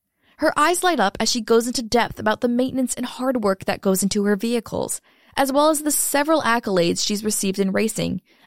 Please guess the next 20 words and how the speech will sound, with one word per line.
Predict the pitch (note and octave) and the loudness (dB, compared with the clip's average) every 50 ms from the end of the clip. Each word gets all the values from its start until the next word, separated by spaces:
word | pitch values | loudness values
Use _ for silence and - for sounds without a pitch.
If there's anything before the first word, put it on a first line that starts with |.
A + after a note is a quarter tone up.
| - | -4
including | - C4+ C4 - D#4+ D#4 E4 D4+ | -4 -2 2 2 2 2 2 0
being | D#4 D#4 D#4 | 0 0 0
the | D4+ | 0
first | D4+ - - C#4+ D4 G3+ - - | -2 -2 0 0 0 0 0 0
woman | G#3+ G3+ G3 F#3+ F#3+ | 2 2 4 4 2
to | G3 | 0
be | G#3 G3+ G3+ | 0 0 0
named | G3 G3 F#3+ G3+ G3 | 0 0 0 0 0
by | - G#3 G#3 | 0 -2 0
her | G#3 G3 F#3+ | 0 -2 -4
peers | - - - B3+ B3+ C4 C4 - - _ - _ - | -4 -4 -2 0 2 2 0 0 -4 _ -20 _ -2
as | - C#4+ C#4 | 0 0 0
Driver | - - B3 A#3 A#3 B3 A#3+ C4 | 0 0 2 2 4 4 4 4
of | C4 B3 | 2 2
the | - B3+ | 2 -2
Year | A#3 A3+ C#4+ D#4 C4+ G3 F#3 | -2 0 2 2 4 4 4
back | F#3 F3+ F3 - - | 4 2 0 0 -2
in | F#3 | -4
twenty | - - - F#3 F#3 | -2 -2 -2 0 0
fifteen. | F#3 - F#3+ F#3 - - A#3 A3 G3 - - | 0 0 -2 -2 -2 -2 -2 -2 -2 -2 -4